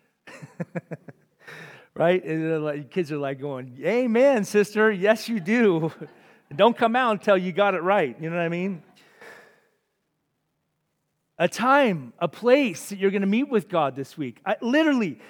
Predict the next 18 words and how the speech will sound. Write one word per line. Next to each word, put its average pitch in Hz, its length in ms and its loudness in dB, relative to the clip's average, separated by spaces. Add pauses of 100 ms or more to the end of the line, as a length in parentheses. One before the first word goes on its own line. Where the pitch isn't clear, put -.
(420)
this 277 460 0
right 226 300 2
here 208 600 -2 (380)
is 190 180 -2 (100)
the 240 180 2
most 269 380 4
important 220 560 -4
practical 226 600 -6
step 208 460 -4
that 175 260 -4
I 185 120 0
could 185 240 -6
ever 208 220 -4
give 180 260 -4
you 185 140 -6
as 170 140 -4
a 156 40 -10
pastor. 143 640 -10